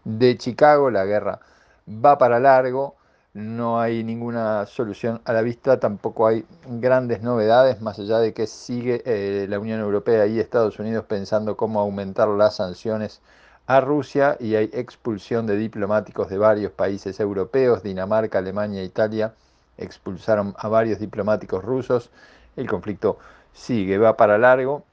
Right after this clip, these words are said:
y por lo tanto el precio de los granos, eh,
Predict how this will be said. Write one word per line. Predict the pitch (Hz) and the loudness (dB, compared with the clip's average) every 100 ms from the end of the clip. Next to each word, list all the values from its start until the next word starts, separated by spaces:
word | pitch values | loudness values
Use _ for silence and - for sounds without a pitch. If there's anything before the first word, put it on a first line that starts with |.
| _ _ _ _ _ _ _ _ | _ _ _ _ _ _ _ _
y | 139 | -6
por | 120 131 | 0 0
lo | 110 | 0
tanto | 131 113 113 | -2 -2 -4
el | 101 | -4
precio | 120 - 113 | -4 0 0
de | |
los | 110 98 | 2 2
granos, | 107 113 113 - - - - | 2 2 -4 -10 -20 -14 -6
eh, | 107 95 90 95 92 - | -4 -4 -6 -8 -10 -14